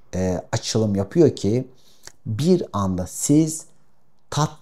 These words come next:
denilen şey ne, bunu hatırlamaya başlıyorsunuz. Peki, şimdi bu bütünsel sistemle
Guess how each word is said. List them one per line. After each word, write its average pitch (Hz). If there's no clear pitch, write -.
denilen 98
şey 117
ne, 127
bunu 123
hatırlamaya 95
başlıyorsunuz. -
Peki, -
şimdi 95
bu 123
bütünsel 117
sistemle 110